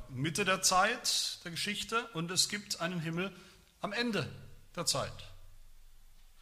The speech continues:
Und das ist nicht alles dasselbe, es ist sogar sehr unterschiedlich. Das ist zum Ersten der, der erste Himmel am Anfang der Zeit, am Anfang der Schöpfung, von dem lesen wir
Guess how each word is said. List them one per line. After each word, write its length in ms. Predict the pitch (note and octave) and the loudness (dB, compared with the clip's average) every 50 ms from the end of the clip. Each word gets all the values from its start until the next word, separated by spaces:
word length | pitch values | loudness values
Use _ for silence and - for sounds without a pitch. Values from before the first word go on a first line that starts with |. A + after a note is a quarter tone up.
| - - - - - - - - - - - | -20 -20 -20 -20 -20 -18 -18 -18 -18 -12 -8
Und 80 | D#3+ | -4
das 80 | D#3 E3 | -4 -2
ist 80 | E3 | -2
nicht 160 | E3+ F#3 E3+ D#3+ | -4 -4 -4 -4
alles 220 | D#3+ D#3+ D3 - | -4 -4 -6 -6
dasselbe, 340 | D3 B2+ - - - C3+ B2+ | -6 -6 -6 -6 -8 -8 -8
es 140 | B2 A#2 C3 | -8 -6 -4
ist 100 | B2+ - | -4 -4
sogar 240 | D3+ C#3 C3+ B2+ | -2 -2 -2 -2
sehr 180 | A#2+ B2 B2 B2+ | -2 -2 -2 -4
unterschiedlich. 800 | E3 A3 A3 A3+ - - D3 B2+ - - - - - - - - - - - - - - - - - - - - - - - - - - - - - - - - - - - - - - - - - - - - - - | -4 -6 -6 -6 -6 -6 -6 -8 -10 -12 -14 -14 -14 -14 -14 -16 -18 -20 -20 -20 -20 -20 -20 -20 -20 -20 -20 -20 -20 -20 -20 -20 -20 -20 -20 -20 -20 -20 -20 -20 -20 -20 -20 -20 -20 -20 -20 -20 -20 -20 -20 -20 -12 -6
Das 120 | - D#3 D3+ | 0 2 2
ist 40 | - | 2
zum 80 | F3+ F3 | 4 4
Ersten 280 | F#3+ G3 - F3 D#3+ | 6 6 6 4 4
der, 220 | C#3+ D#3+ D#3 D#3 D#3 D#3 | 8 10 10 10 10 8
der 180 | D#3 D3+ D3 C3+ | 6 4 6 6
erste 320 | C#3+ F3+ G3 - - G3 | 8 8 8 8 8 8
Himmel 240 | E3+ F#3+ G3 G#3 G#3+ | 6 6 6 6 6
am 140 | F3 C#3+ A#2+ | 6 6 6
Anfang 480 | B2 D#3+ F#3+ F#3+ - G#3+ G3+ G3+ G#3 | 2 2 2 2 6 6 6 6 6
der 200 | F3+ F#3 F3+ F3 | 6 4 6 6
Zeit, 220 | F3 - F#3+ G3+ G#3 | 6 8 8 8 6
am 80 | F#3+ | 6
Anfang 380 | C#3 A#2+ D3 E3 - F#3+ F#3 - | 2 0 0 0 0 0 0 0
der 100 | F#3 F3+ | 0 0
Schöpfung, 460 | - G3 G3 - - G#3 A3 A3+ G#3+ | 0 0 -2 -2 -2 -2 -2 -2 -4
von 100 | E3 D3+ | -4 -4
dem 160 | C3+ C#3 C#3 | -2 -2 0
lesen 220 | C#3 D#3 D3+ C#3+ D3 | 0 0 -2 -2 -2
wir 200 | D#3 C#3 C3+ | -2 -2 -4